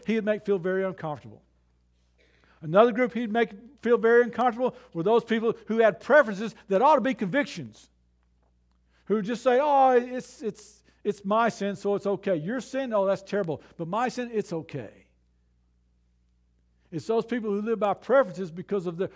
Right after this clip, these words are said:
what they want to allow in their own life when they should have had convictions, and they ought to get rid of the sin. The third group that always felt very uncomfortable when Jesus showed up was the group thought that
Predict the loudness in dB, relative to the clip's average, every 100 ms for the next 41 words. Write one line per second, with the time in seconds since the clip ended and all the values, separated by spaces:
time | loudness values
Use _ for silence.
0 | -14 -4 -4 0 -2 -2 -4 -6 -4 -2
1 | -2 -2 -4 -2 0 0 0 -6 -10 -8
2 | -8 -4 -2 -2 -4 -2 -2 -2 -10 -12
3 | -16 -10 -6 -2 0 0 -2 -2 -2 -4
4 | -12 -16 -18 -20 _ _ _ _ _ _
5 | _ _ _ _ _ _ _ _ _ _
6 | _ _ _ _ _ _ _ _ _ _
7 | _ -8 -2 2 2 0 -4 -4 -10 _
8 | _ _ _ _ _ _ _ _ -2 2
9 | 0 0 -2 0 0 0 0 -2 -2 -8
10 | -8 -10 -6 -4 0 0 -2 -8 _ _
11 | _ _ _ _ _ _ _ _ _ _
12 | _ _ _ _ _ -6 -6 -4 -4 -2
13 | -2 0 0 -2 -4